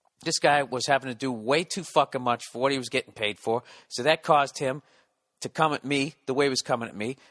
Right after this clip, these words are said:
And I was coming at them the way I was coming at them 'cause I couldn't get any fucking help. And in the end, the real cunts that created it are sitting on their Christmas yacht. So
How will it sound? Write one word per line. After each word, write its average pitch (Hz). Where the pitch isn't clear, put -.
And 120
I 156
was 175
coming 147
at -
them 160
the 143
way 143
I 156
was 165
coming 131
at 120
them 131
'cause 131
I 135
couldn't 147
get 147
any 135
fucking 135
help. 151
And 156
in 160
the 165
end, 202
the 151
real 208
cunts -
that 156
created 175
it 175
are 143
sitting -
on 175
their 160
Christmas -
yacht. 131
So 156